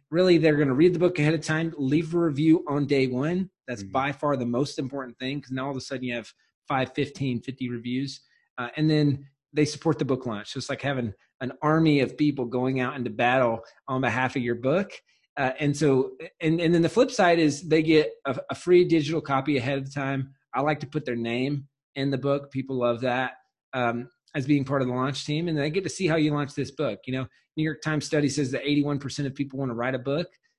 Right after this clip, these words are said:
Speaker 1: Uh, we know that less than one percent actually do. So a lot of people are terrified of the concept of getting people to help you promote,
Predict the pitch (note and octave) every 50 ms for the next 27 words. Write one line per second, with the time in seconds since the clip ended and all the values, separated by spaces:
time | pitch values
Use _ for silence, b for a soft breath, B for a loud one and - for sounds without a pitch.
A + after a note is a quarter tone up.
0 | _ _ - A2+ A2+ A2+ A#2+ C3+ D3+ D3+ C#3 C3+ - B2+ A2+ A2+ B2+ C3 B2+ B2+
1 | - B2+ B2+ C3+ C#3+ C3+ C#3 B2+ - - C#3 C3+ - - C3+ C3 C3+ - - C3
2 | B2 A#2 G#2+ B2 A#2+ A2 G2 - - _ _ _ _ _ _ - - - D3 C#3
3 | C3 B2 A#2+ A2+ A2+ - - _ _ _ _ _ _ _ _ _ _ C3 B2+ C#3+
4 | D#3+ D#3+ C#3 F3+ D#3 D3+ C#3 B2+ - - D#3+ F3 F#3 F3+ - E3 D#3+ D3 C#3 B2+
5 | B2+ C3 C3 - D3+ D3 C#3+ C#3 D3+ C3 - C3 A#2 A#2 - C#3+ D3+ D3+ C#3+ D3
6 | D3+ C#3+ C#3+ C#3+ B2+ G#2+ F#2+ A2+ C3+ D#3 D3 - D3+ - - C3 A#2+ A2+ A#2+ C#3+
7 | F3 F3 C#3+ A#2+ A#2+